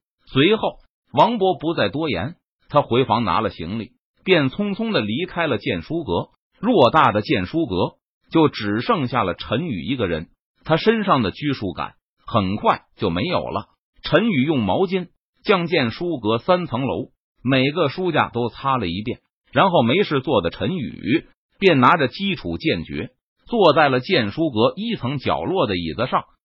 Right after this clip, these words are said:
翻阅了起来。基础剑诀上记载的是九式基础剑招，其中详细的解析了每式剑招的动作以及修炼时的注意事项。陈宇一时间看得非常入迷，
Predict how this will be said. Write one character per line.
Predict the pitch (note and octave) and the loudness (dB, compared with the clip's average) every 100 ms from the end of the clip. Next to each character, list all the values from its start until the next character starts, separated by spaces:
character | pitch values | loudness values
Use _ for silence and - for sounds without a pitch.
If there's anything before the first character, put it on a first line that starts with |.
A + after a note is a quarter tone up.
| _ - | _ -2
翻 | G3 G3+ | 2 2
阅 | G3+ E3 | 2 2
了 | G2+ | 2
起 | E2+ - | -2 -6
来。 | G1+ - _ _ _ _ | -12 -14 _ _ _ _
基 | - C4 A#3+ | 0 2 2
础 | G#2 G#2 | 0 0
剑 | D3+ F#2+ | 0 0
诀 | F2 G#2+ | 0 -2
上 | G#2+ G#2 _ _ _ - | -2 -8 _ _ _ -2
记 | A#3+ D#3+ | 0 2
载 | G#2+ C#2 C2 | 2 0 0
的 | G#2+ B2+ _ - | 0 0 _ -10
是 | - A2+ | -2 -2
九 | - F#2+ D#2+ | -2 -4 -4
式 | E2 F#2 | -6 -8
基 | - C#3+ B2 | -8 -6 -6
础 | E2 | -6
剑 | D2+ G2 C#2 | -6 -4 -4
招， | A2 C#3+ _ _ _ - | -6 -6 _ _ _ -8
其 | - G#3 | -4 -2
中 | G3+ F#3+ | -2 -4
详 | - A2 F#3+ | -2 -2 -2
细 | F#3+ D3+ | -4 -4
的 | F2 | -4
解 | - G2 D#2+ | -6 -6 -6
析 | - C#3 | -6 -4
了 | A2+ | -2
每 | F2+ F#2+ E2+ D2+ | -2 -4 -4 -6
式 | C3 A2+ | -6 -4
剑 | F3 G#2 F2 | -2 -2 -2
招 | A#2+ C3 | -2 0
的 | G#2 | -2
动 | G2 C#2+ | -6 -8
作 | E2+ F2 _ _ _ | -8 -10 _ _ _
以 | - A#2+ A2+ | -2 0 0
及 | B2+ F3 | 0 -2
修 | - G#3+ G#3+ | -4 -2 0
炼 | E3 A2 | 0 0
时 | G2+ B2 | -4 -4
的 | A#2 | -4
注 | - B2+ | -4 -4
意 | C#3 C3+ | -2 -4
事 | - A#2+ | -4 -6
项。 | A#2+ - _ _ _ | -6 -10 _ _ _
陈 | - C#3+ G#3+ | -2 0 0
宇 | C#3+ A#2+ | -2 -4
一 | G#3 D#3 | -4 -6
时 | - C#3 | -4 -6
间 | B2+ B2+ B2+ | -2 -2 -2
看 | - G#2+ | 0 0
得 | D#2+ | -2
非 | - E3 | -2 0
常 | D3 A2+ D#3 | 0 -4 -4
入 | D#3 | -4
迷， | G2 | -4